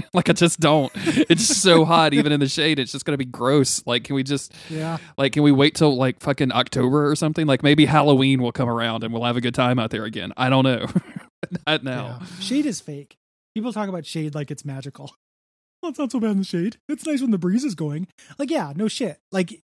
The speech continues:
Speaker 2: when nature's putting a fan on you, it feels good. Uh, but you can't control that.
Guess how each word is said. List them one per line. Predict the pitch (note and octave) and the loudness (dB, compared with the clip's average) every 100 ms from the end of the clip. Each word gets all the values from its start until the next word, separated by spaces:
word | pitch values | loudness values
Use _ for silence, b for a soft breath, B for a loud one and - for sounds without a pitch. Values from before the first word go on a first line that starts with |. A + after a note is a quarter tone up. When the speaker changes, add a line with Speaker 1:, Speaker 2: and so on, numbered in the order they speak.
| _ | _
Speaker 2:
when | G3+ G#3+ | 0 0
nature's | A3+ B3+ F#3+ | 0 -2 -4
putting | A3 F3+ | -4 -6
a | |
fan | - F#3+ F#3+ | -4 -4 -4
on | E3 D3 | -4 -6
you, | C#3 | -8
it | D3 | -10
feels | E3 D3 C3 | -8 -8 -10
good. | - D#3+ - _ _ _ _ _ _ _ _ - | -14 -14 -14 _ _ _ _ _ _ _ _ -12
Uh, | C#3 C3 C3+ D3 | -10 -10 -12 -10
but | C#3+ | -8
you | E3+ | -4
can't | A#3+ G#3 | -4 -6
control | F3+ - B3+ B3 | -10 -10 -14 -14
that. | C3+ D3+ | -16 -20